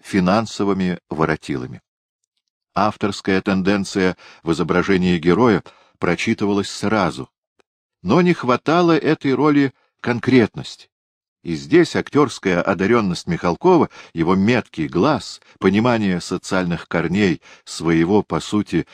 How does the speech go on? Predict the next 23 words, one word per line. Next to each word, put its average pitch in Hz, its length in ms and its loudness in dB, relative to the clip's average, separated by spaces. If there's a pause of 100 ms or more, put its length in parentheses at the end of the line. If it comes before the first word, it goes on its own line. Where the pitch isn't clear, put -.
(120)
эпизодического 85 1000 -2
персонажа 90 720 -2 (300)
сделали, 156 560 2
как 139 240 -4
мне 110 120 -8
кажется, 95 640 -4 (200)
своё 73 420 -4
дело. 65 340 -10 (680)
Перед 78 260 -6
нами 117 280 0
на 85 200 0
экране 104 520 -2 (360)
богатырь 92 840 2 (140)
с 98 40 -4
железными, 139 1000 0 (600)
очевидно, 85 560 -4
свои 82 380 -2
были 80 240 0
выбиты 82 560 0
в - 120 -14
какой-то 82 440 -4
драке, 107 480 -4 (280)
зубами. 80 720 -4